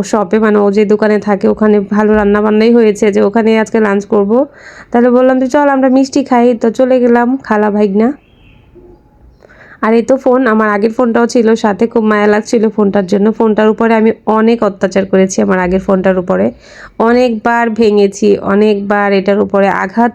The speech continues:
করেছি। তো যাই হোক, ultimately আমার ফোনটা মুক্তি পেল আমার কাছ থেকে, কারণ ওর প্রতি অনেক টর্চার হয়েছে এত বছরে। তারপর চলে গেলাম দুজনে বাইতুল ভিউর পিছনে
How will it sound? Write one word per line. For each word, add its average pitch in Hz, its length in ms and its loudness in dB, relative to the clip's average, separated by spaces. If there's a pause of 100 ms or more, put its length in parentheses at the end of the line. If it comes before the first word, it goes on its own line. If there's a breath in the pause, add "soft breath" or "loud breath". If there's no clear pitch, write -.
করেছি। 202 440 0 (640 loud breath)
তো 262 120 2
যাই 247 340 2
হোক, 247 280 2 (220)
ultimately 240 540 0
আমার 233 220 2
ফোনটা 233 380 0
মুক্তি 220 400 0
পেল 214 260 2
আমার 196 280 0
কাছ 202 160 0 (100)
থেকে, 202 280 -2
কারণ 208 380 -2
ওর 226 320 0
প্রতি 233 420 0
অনেক 226 640 2
টর্চার 202 400 0
হয়েছে 196 340 2
এত 180 160 -2
বছরে। 175 480 0 (600 loud breath)
তারপর 285 260 -2
চলে 294 260 0
গেলাম 277 240 2 (100)
দুজনে 254 540 2
বাইতুল 233 380 0
ভিউর 220 280 2
পিছনে 240 520 0